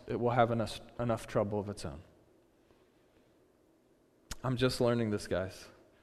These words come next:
I'm just wrestling with this myself. Now, having said that, based on my personal experience, and, and I think Psalm one twelve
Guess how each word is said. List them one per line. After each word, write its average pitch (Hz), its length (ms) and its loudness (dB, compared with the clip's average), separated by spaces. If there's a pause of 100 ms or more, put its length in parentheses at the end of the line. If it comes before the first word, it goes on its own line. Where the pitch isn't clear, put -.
(960)
I'm 120 160 -2
just 127 280 6
wrestling 110 460 4
with 104 180 0
this 107 220 -2
myself. 95 540 -6 (1300)
Now, 120 80 2
having 139 240 6
said 127 240 6
that, 123 400 6 (1500)
based 127 260 8
on 123 140 10
my 117 260 10
personal 139 560 6
experience, 131 760 4
and, 101 180 -2
and 113 100 -4
I 110 60 0
think 127 280 0
Psalm 127 500 6
one 120 240 6
twelve 123 600 6